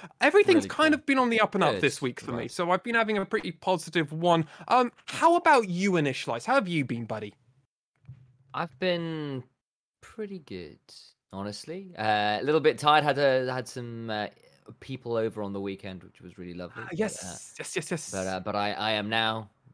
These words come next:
Speaker 3: quite tired.
Speaker 1: We had a special
Speaker 3: Uh,
Speaker 1: guest analyst in the green room.
Speaker 3: Yeah, we
Speaker 2: Pretty
Speaker 3: did.
Speaker 2: much.
Speaker 3: <laughs> Very,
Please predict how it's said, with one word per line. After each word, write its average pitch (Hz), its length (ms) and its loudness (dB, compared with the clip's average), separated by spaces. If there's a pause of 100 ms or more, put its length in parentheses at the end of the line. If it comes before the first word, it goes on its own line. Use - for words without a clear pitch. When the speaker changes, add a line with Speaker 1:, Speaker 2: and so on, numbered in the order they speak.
Speaker 3:
quite - 340 -14
tired. 85 400 -14 (280)
Speaker 1:
We 202 80 0
had 202 80 2
a - 20 2
special 214 300 0
Speaker 3:
Uh, 185 60 -8
Speaker 1:
guest 190 200 0
analyst 170 340 -2
in 165 120 0
the 151 40 2
green 147 280 0
room. 123 200 -8 (480)
Speaker 3:
Yeah, 170 200 -14 (240)
we 110 80 -14
Speaker 2:
Pretty 98 60 -10
Speaker 3:
did. 90 200 -12
Speaker 2:
much. - 20 -6 (480)
Speaker 3:
<laughs> - 400 -20
Very, 117 160 2